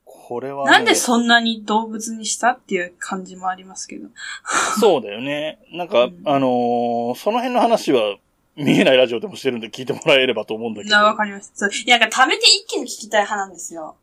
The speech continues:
Speaker 1: あー、
Speaker 2: なんか
Speaker 1: なるほど。
Speaker 2: ため息なんですよ、今。<laughs>
Speaker 1: あー、でもどうなんだろう。でも、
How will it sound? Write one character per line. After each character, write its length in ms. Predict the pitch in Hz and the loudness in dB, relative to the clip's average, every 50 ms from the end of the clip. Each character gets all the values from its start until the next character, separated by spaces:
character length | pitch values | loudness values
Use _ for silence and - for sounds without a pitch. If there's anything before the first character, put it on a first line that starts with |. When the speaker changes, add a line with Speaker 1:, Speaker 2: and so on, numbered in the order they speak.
| _ _ _ _ _ _ | _ _ _ _ _ _
Speaker 1:
あ 60 | - | 0
ー、 400 | 139 147 147 143 139 147 147 139 | 2 6 6 8 8 8 6 6
Speaker 2:
な 140 | 156 151 147 | 6 6 6
ん 40 | 156 | 6
か 60 | 143 | 6
Speaker 1:
な 80 | 151 | 4
る 80 | 143 135 | 4 4
ほ 60 | 143 | 4
ど。 60 | 139 | 4
Speaker 2:
た 80 | 170 - | 4 4
め 140 | 285 370 392 | 4 4 2
息 180 | 381 330 285 | 0 -2 -2
な 120 | 233 202 185 | -2 -2 -4
ん 60 | 180 | -4
で 60 | 175 - | -8 -14
す 140 | - - | -18 -18
よ、 60 | 185 170 | -18 -18
今。 200 | 170 170 - - | -18 -18 -18 -18
<laughs> 1300 | - - - - _ - - - - - 370 359 415 392 320 294 - - _ _ _ _ _ _ _ _ - | -20 -20 -20 -18 _ 2 2 2 4 2 4 4 6 6 6 4 0 -4 _ _ _ _ _ _ _ _ -6
Speaker 1:
あ 180 | 131 131 139 | -2 0 0
ー、 40 | 139 | 2
で 100 | 135 156 | 2 2
も 120 | 147 139 123 | 2 2 0
ど 400 | - 131 147 175 208 285 262 208 | 0 0 0 0 2 2 2 2
う 40 | 180 | 0
な 80 | 143 | 0
ん 60 | 131 123 | 0 -2
だ 80 | 123 113 | -2 -2
ろ 60 | 113 | -2
う。 20 | |
で 80 | 123 151 | -4 -4
も、 340 | 151 143 123 117 107 - | -2 -2 -2 -4 -4 -6